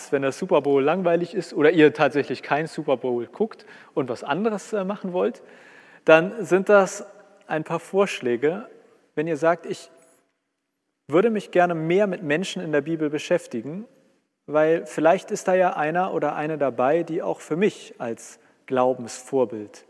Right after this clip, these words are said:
taugt. Nicht im Sinne von, ich nehme jetzt das Papier und pause ab, sondern eher im Sinne von, ich gucke darauf und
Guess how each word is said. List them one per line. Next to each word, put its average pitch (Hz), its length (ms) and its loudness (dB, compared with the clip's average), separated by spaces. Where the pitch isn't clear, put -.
taugt. - 520 -8
Nicht 214 260 4
im 214 140 0
Sinne 185 220 2
von, 170 260 2
ich 175 140 -8
nehme 170 180 -2
jetzt 165 120 -2
das 151 120 -4
Papier 196 400 2
und 156 120 -6
pause 175 420 0
ab, 127 280 -4
sondern 151 460 4
eher 165 300 4
im 156 120 -8
Sinne 151 220 -2
von, 151 220 -4
ich 147 140 -12
gucke 180 280 0
darauf 117 560 -2
und - 400 -12